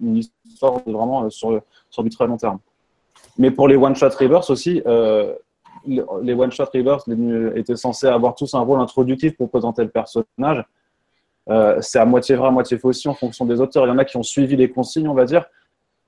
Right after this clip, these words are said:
et il y en a d'autres qui, qui s'en battaient les couilles, clairement.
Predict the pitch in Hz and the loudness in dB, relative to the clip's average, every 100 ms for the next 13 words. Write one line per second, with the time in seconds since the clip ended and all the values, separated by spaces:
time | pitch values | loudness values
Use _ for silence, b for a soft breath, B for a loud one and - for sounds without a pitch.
0 | _ 117 117 110 110 147 - 117 107 104 | _ 0 4 4 4 2 0 -4 -2 -4
1 | - - 107 107 110 113 123 101 107 107 | -8 -8 -2 0 0 -4 -4 -4 -4 -6
2 | 95 | -8